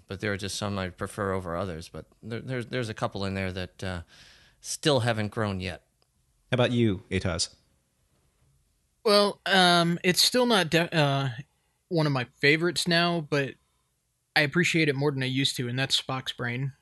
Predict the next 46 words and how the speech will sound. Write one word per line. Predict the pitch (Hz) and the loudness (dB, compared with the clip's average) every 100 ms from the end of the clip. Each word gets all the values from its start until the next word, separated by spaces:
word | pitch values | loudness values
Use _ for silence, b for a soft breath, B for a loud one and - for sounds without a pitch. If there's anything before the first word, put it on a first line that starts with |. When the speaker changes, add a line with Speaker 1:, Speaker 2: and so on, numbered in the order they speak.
| _ - | _ -10
Speaker 3:
Uh, | 131 123 123 123 - _ b b b _ _ | -6 -6 -6 -8 -12 _ b b b _ _
it, | - 151 147 | 0 0 2
I | 156 | 4
appreciate | 151 147 160 156 | 4 2 0 0
it | 143 | -2
so | 131 147 | -2 0
much | 135 131 | 0 0
that | 135 | -2
it | 131 | -2
was | 131 | -2
in | 135 | -4
my | 123 | -4
top | 139 131 | -6 -6
seven | - 127 123 | -4 -4 -6
for | 120 127 | -8 -8
the | 120 123 | -8 -4
Essentials, | - 160 - 127 - - - | 0 0 -2 -8 -6 -6 -6
uh, | 123 117 110 | -10 -12 -14
for | - 139 | -12 -10
season | - 123 123 | -8 -8 -10
three. | - 151 143 120 _ B B B _ | -8 -6 -6 -8 _ B B B _
But, | 139 131 127 - | 0 2 0 0
I | 139 | 2
mean, | 135 131 127 | 2 0 -4
when | 135 143 | -2 0
I | 139 | 2
was | 131 | 2
younger, | 143 143 151 151 139 135 | 0 0 0 -2 -4 -10
I | 120 131 127 - | -8 -6 -6 -4
could | 139 | -2
not | 131 127 | -2 0
stand | - 131 127 139 | 0 0 -2 -2
that | 139 | -4
episode, | 135 139 151 147 147 - 143 - | -4 -2 0 -2 -4 -12 -12 -6
and | 123 123 123 120 | -4 -2 -4 -4
I | 127 123 | -2 -2
hated | 135 139 143 | -2 -2 -2
it, | 143 - - | -2 -4 -8
and | 127 131 131 127 110 | -6 -6 -6 -8 -6
it's | 143 143 | -4 -2
only | 147 147 | -2 -2
recently | 143 - 131 131 | -2 -4 -4 -4
that | 131 | -4
I've | 131 120 B B B B _ 139 | -6 -8 B B B B _ 0
reevaluated | 151 175 151 143 151 147 139 135 131 | 4 6 6 4 4 4 2 0 0
it | 135 - | -4 -6